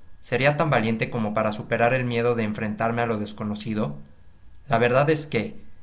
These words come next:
en aquel momento, ni pasaron por mi cabeza semejantes dudas. Al mirar atrás y reflexionar a unas cuantas décadas de distancia,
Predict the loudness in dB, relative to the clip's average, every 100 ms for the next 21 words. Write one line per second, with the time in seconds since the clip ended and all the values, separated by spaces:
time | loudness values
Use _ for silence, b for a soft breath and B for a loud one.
0 | -12 -4 -2 0 0 2 2 2 2 0
1 | -2 -4 -10 -8 -6 0 0 2 2 2
2 | 2 2 2 2 2 0 -2 -2 -2 -2
3 | -2 -4 -4 -6 -10 -14 -16 -14 -16 -18
4 | -20 -14 -6 -2 2 4 4 4 2 2
5 | 0 -10 -16 -8 -2 -2 0 0 0 0
6 | 2 2 2 2 2 0 0 0 2 2
7 | 2 2 2 0 -4 -4 -2 -2 0 -2
8 | -2